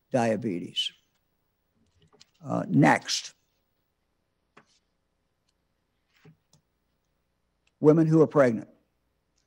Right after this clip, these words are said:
Uh, obviously, uh, the age group does not cover them,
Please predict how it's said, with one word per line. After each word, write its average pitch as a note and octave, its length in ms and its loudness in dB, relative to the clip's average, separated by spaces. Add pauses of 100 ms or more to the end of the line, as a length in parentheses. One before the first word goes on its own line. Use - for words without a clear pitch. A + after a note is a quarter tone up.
Uh, A2+ 200 -10
obviously, C3+ 840 2 (280)
uh, A#2+ 320 -12 (120)
the B2+ 220 -8
age C#3 580 0 (580)
group C#3 460 0
does A#2 200 -6
not A#2 220 -4
cover B2+ 280 -2
them, C3+ 340 2